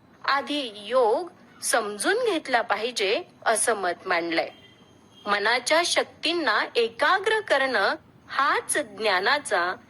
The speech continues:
एकमेव मार्ग आहे. ज्ञानेश्वर माऊली सुद्धा हरिपाठाच्या अभंगात सहज म्हणून जातात, नामामृत गोडी वैष्णवा लाधली, योगी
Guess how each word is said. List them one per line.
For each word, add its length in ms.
एकमेव 680
मार्ग 360
आहे. 340
ज्ञानेश्वर 680
माऊली 500
सुद्धा 680
हरिपाठाच्या 840
अभंगात 680
सहज 500
म्हणून 380
जातात, 480
नामामृत 920
गोडी 600
वैष्णवा 840
लाधली, 720
योगी 520